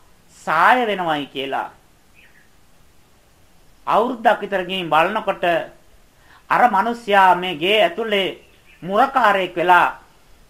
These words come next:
අර නැගණියගේ මුරකාරයා. ඒ විතරක් නෙමෙයි, මේ ගෙදරින් යන්න බෑ.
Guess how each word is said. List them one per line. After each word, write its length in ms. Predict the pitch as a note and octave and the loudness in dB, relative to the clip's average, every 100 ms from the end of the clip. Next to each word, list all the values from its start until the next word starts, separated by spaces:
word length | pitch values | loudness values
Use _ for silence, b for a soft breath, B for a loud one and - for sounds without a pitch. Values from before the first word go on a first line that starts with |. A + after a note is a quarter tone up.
| _ - | _ -6
අර 100 | D3+ F3+ | -2 -2
නැගණියගේ 680 | E3+ D#3 A3 A3+ G#3+ F#3+ | -4 -4 -4 -4 -4 -4
මුරකාරයා. 960 | F3+ E3 A#3+ A#3 F#3+ E3+ D3+ D#3 B2 - _ _ _ _ _ _ b b b | -4 -2 -2 2 4 4 4 2 2 -6 _ _ _ _ _ _ b b b
ඒ 180 | G3 A#3 | 0 0
විතරක් 400 | D4 B3 G#3 F3+ | 0 2 2 0
නෙමෙයි, 480 | G3 A3 A3+ F3+ - _ | -6 -4 -4 -4 -12 _
මේ 160 | F#3+ G3+ | -8 -4
ගෙදරින් 420 | G3+ B3+ D4 G#3+ | -2 -2 -4 -2
යන්න 340 | F#3+ C4 D#4 A3 | 0 0 0 2
බෑ. 300 | G3+ E3 | 4 2